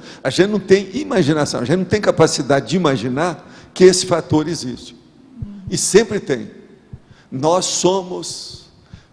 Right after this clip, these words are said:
consciências poliédricas, complexas, sofisticadas, multidimensionais.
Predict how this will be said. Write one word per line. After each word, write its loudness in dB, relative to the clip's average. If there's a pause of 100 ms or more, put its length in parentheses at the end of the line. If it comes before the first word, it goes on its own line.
consciências -4
poliédricas, -6
complexas, -10
sofisticadas, -10
multidimensionais. -10